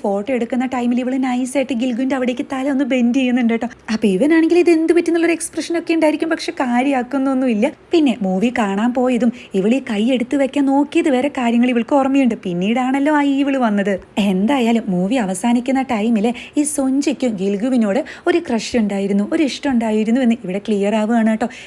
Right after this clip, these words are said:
പിന്നീട് കാണിക്കുന്നത് ഇവർ തമ്മിൽ ഫോണിൽ സംസാരിക്കുന്നതായിരിക്കും. സൊഞ്ചിയാണെങ്കിൽ, "ആ, ഗിൽഗു ചേട്ടാ എവിടെയുള്ളത്, സുഖാണോ?" എന്നൊക്കെ ചോദിക്കുമ്പോൾ, "സുഖാണ്, താനിപ്പോൾ എവിടെയുള്ളത്?" എന്നൊക്കെ പറഞ്ഞ് കാണിക്കുന്നത് ഗിൽഗുവിൻ്റെ വീട്ടിലെ ഒരു റൂമായിരിക്കട്ടെ. ആ റൂമിൽ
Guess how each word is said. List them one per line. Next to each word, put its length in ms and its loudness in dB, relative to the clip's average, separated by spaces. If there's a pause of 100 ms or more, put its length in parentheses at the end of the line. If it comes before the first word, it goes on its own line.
പിന്നീട് 300 4 (100)
കാണിക്കുന്നത് 460 0 (160)
ഇവർ 140 -2 (120)
തമ്മിൽ 200 -2 (100)
ഫോണിൽ 300 0 (140)
സംസാരിക്കുന്നതായിരിക്കും. 1000 0 (300)
സൊഞ്ചിയാണെങ്കിൽ, 680 0 (300)
"ആ, 40 -2 (160)
ഗിൽഗു 280 0
ചേട്ടാ 200 0 (200)
എവിടെയുള്ളത്, 520 0 (200)
സുഖാണോ?" 420 0
എന്നൊക്കെ 280 -2
ചോദിക്കുമ്പോൾ, 440 0 (300)
"സുഖാണ്, 360 2 (140)
താനിപ്പോൾ 440 0
എവിടെയുള്ളത്?" 460 2
എന്നൊക്കെ 300 -2
പറഞ്ഞ് 260 0 (100)
കാണിക്കുന്നത് 540 -2 (360)
ഗിൽഗുവിൻ്റെ 640 4
വീട്ടിലെ 400 0 (100)
ഒരു 180 2
റൂമായിരിക്കട്ടെ. 760 0
ആ 100 0
റൂമിൽ 300 2